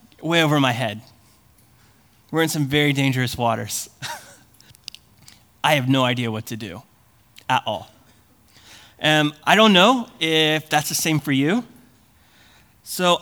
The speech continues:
I know how my car should work. I remember when it worked well, but it doesn't right now.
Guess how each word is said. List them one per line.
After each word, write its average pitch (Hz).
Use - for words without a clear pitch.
I 185
know 220
how 233
my 202
car 196
should 185
work. 123
I 143
remember 160
when 151
it 143
worked 143
well, 131
but 160
it 156
doesn't 208
right 113
now. 101